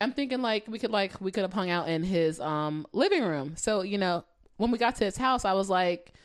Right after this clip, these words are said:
"Can I use your bathroom?" And he's like, "Yeah, for sure, I'll be in my bedroom." And I'm like, "Oh, well, I thought we were gonna watch T V in the living room, like a movie." And he's like, "No, like, we can just watch it in my bedroom." And I'm like,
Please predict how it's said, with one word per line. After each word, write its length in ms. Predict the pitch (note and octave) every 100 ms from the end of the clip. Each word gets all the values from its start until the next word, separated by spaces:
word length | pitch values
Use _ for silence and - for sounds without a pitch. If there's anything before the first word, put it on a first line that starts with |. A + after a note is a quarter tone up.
| _ _ _
"Can 120 | -
I 20 | B3+
use 160 | B3+
your 80 | A#3+
bathroom?" 600 | A#3+ E4+ F4+ C#4 B3+ A#3+
And 80 | A#3
he's 80 | C4+
like, 180 | B3+ B3+
"Yeah, 140 | E4+
for 120 | D4+ C4
sure, 140 | D#4
I'll 80 | C4+
be 100 | C4+
in 60 | B3
my 100 | A3
bedroom." 320 | A3 A3 G3
And 80 | G3
I'm 100 | G#3
like, 140 | G#3+ -
"Oh, 60 |
well, 140 | D4+ C#4
I 40 |
thought 160 | C#4+ D#4
we 80 | D4
were 60 |
gonna 140 | C#4 C#4
watch 220 | C#4 -
T 180 | - C#4
V 180 | C4 C4
in 140 | - G#3
the 80 |
living 280 | F#3+ G4 G#4
room, 180 | A#3+ D#3+
like 160 | E3 F#3+
a 60 |
movie." 360 | G#3+ G#4+ A3+ D#3+
And 60 | - -
he's 120 | D4 D4+
like, 140 | D4
"No, 140 | D#4
like, 200 | D4 A3 G3+
we 80 | B3
can 80 | C4
just 100 | B3
watch 180 | B3+
it 40 | B3
in 80 | A3+
my 80 | G#3+
bedroom." 260 | A#3+ A3
And 80 | G#3
I'm 80 | G#3+
like, 160 | G#3+